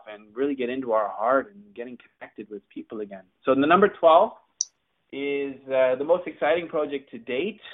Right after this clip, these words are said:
Uh, the entire Dynamo Entrepreneur brand was inspired by one company, and that company is Me to We. Me to We, uh, uh, they're closely related to Free the Children, and they do We Day. We Day,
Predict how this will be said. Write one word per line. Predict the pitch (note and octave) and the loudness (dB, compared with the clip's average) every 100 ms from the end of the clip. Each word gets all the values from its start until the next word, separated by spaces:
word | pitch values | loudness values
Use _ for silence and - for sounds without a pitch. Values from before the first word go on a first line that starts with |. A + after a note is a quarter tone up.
| - | -18
Uh, | - A2 G#2+ G#2+ | -8 -2 0 0
the | G#2+ B2+ | -2 -6
entire | B2 C#3+ C#3 D3 D3 | -4 2 4 4 2
Dynamo | B2+ B2 C3 B2+ | -4 -6 -8 -8
Entrepreneur | A#2 A2+ B2 A#2+ A#2 A#2 | -8 -10 -14 -16 -12 -12
brand | A#2 A2 A#2 B2 B2 | -10 -8 -8 -6 -8
was | A2 G#2+ G#2 - | -4 -4 -4 -10
inspired | G#2+ G#2 - - - B2 B2+ C3+ B2+ | -16 -16 -16 -4 2 6 6 4 2
by | A2+ G#2 G#2 G2+ G2+ | -2 0 -2 -4 -8
one | G2+ G#2+ B2+ C3+ | -8 -6 -6 -6
company, | A#2+ A#2+ C3 E3 A#3 - _ _ _ _ | -8 -6 -6 -6 -8 -10 _ _ _ _
and | G#2+ A2 A2 | -4 -2 0
that | B2 B2+ | 0 -2
company | D3+ A#2 C#3+ B2+ | -4 -2 2 2
is | A2+ | 4
Me | C3+ | 6
to | C#3 | 8
We. | A#2+ D3+ - - _ _ - | 8 6 2 -6 _ _ -14
Me | A#2 C#3 | -6 -2
to | D3+ | 0
We, | B2+ B2 D#3 F3 - | 2 0 -2 -6 -10
uh, | |
uh, | A2 G#2 G2+ G2+ G2+ G2+ G2+ G2+ | -8 -4 -6 -6 -8 -8 -6 -6
they're | G2+ G#2 | -6 -8
closely | - C3+ C3 C#3 | -4 -4 -2 -2
related | A#2 A2+ C3 | 0 0 -2
to | A#2+ - | -6 -10
Free | B2 B2 | -12 -12
the | - | -8
Children, | B2 A2 A#2+ D3+ F3+ - | -2 0 0 -6 -8 -12
and | A#2 A2+ A2+ | -10 -8 -6
they | A#2 C3+ | -2 0
do | C#3 C3 A#2 | 2 2 0
We | F#3 | -4
Day. | A3 F2+ - _ _ _ - _ _ _ - | -4 -4 -6 _ _ _ -20 _ _ _ -6
We | A#2 F3 G3 | 0 0 2
Day, | A2+ A2 B2 D3+ | 0 0 -4 -10